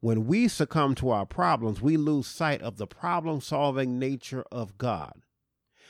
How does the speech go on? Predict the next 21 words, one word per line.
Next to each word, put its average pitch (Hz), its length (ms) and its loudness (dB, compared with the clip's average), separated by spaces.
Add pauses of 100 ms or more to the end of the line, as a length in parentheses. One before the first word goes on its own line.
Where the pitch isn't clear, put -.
(220)
We 151 120 6
will 175 160 6
throw, 185 460 2
uh, 131 220 2
a 127 100 4
worry 165 400 4
rather, 110 320 0
will 117 220 2
throw 185 320 2
you 160 180 4
into 147 380 0
a 120 40 0
sea 202 420 -2
of, 104 480 -4
quote, 120 340 2 (380)
"What 170 220 6
if 160 100 2
it 143 100 2
doesn't 127 320 4
work 113 220 0
out?" 101 360 0